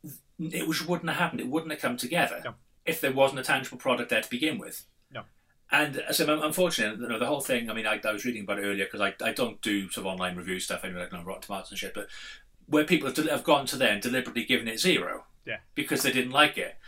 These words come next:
Speaker 1: "Oh, it's too woke, there's too many women in it." Well, there, there were always fucking women in it.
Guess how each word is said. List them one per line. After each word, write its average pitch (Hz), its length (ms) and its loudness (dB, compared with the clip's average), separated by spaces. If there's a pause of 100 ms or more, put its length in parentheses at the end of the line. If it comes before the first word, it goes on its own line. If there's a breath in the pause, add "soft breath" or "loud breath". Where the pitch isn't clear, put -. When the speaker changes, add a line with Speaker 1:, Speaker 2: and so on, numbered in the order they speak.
(160 loud breath)
Speaker 1:
"Oh, 139 140 4
it's - 160 4
too 170 240 4
woke, 147 340 2
there's 117 180 -4
too 147 120 0
many 131 140 -4
women 123 300 2
in 90 120 -2
it." - 80 -4
Well, 175 100 0
there, 202 100 -2
there 220 140 0
were 214 80 2
always 233 260 4
fucking - 260 -2
women 90 260 -2
in 85 100 -4
it. - 80 -12